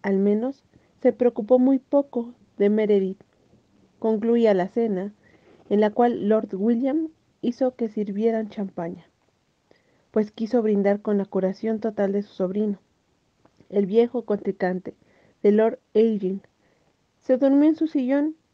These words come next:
y mientras Madame Marcela ejecutó al piano polonesas y verseuses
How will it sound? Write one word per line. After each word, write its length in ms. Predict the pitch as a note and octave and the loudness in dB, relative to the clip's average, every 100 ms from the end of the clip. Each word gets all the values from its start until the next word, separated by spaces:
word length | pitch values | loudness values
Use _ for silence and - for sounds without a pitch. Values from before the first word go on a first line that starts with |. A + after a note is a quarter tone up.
| _ _ _ | _ _ _
y 160 | A3+ | 2
mientras 480 | A3+ G#3 G3 G3+ F#3 | 4 4 2 0 -4
Madame 400 | G3+ F#3+ G3+ A3+ | 0 0 0 0
Marcela 480 | A#3+ B3+ - A#3 G#3+ | -2 -2 -2 -2 -2
ejecutó 640 | G#3+ G#3 G3+ F#3+ - F#3 | -4 -10 -8 -10 -4 -2
al 160 | F#3+ G#3 | -2 -4
piano 420 | A#3+ A3 G#3+ G#3 - _ _ - _ _ _ _ _ _ | -2 -2 0 -6 -10 _ _ -20 _ _ _ _ _ _
polonesas 580 | A#3+ A#3 A#3 A#3+ A#3+ C4 - _ _ _ _ _ | 6 6 6 4 2 -6 -8 _ _ _ _ _
y 100 | A3 | -2
verseuses 800 | G3+ G3+ G3 A#3 A#3 A#3+ B3+ C4+ | 2 2 2 2 2 2 0 -2